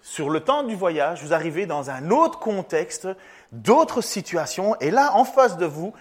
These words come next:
vous avez des personnes qui vous pointent du doigt, qui vous accusent, qui veulent vous tendre un piège. Eh ben, c'est ce que Jésus vit. À peine arrivé, une délégation de pharisiens.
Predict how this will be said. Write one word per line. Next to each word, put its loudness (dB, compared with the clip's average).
vous -4
avez -2
des -2
personnes -2
qui -12
vous -10
pointent 0
du 0
doigt, -2
qui -6
vous -6
accusent, -2
qui -10
veulent 4
vous -4
tendre 0
un 0
piège. -4
Eh 2
ben, 6
c'est -4
ce -8
que 0
Jésus -6
vit. -14
À 2
peine 4
arrivé, 0
une -6
délégation -2
de -6
pharisiens. 0